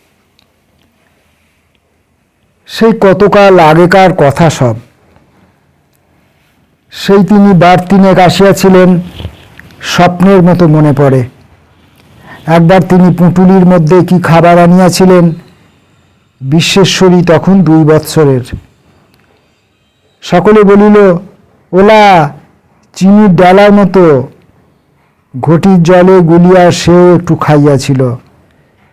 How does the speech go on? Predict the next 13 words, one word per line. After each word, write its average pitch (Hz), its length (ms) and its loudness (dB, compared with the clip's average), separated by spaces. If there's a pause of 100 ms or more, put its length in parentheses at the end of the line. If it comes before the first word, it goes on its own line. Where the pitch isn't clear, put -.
(400)
সেই 175 400 0
একজন 165 400 0
লোক 165 240 0
আসিল 165 440 0 (800)
পুরানো 175 460 0
সেই 175 220 0
পেয়ারা 175 420 2
গাছটার 165 480 0
কাছে, 160 500 0 (1040)
ঠিক 185 220 -4
সময় 170 400 0
আসিয়া 165 300 0
দাঁড়াইল। 143 520 0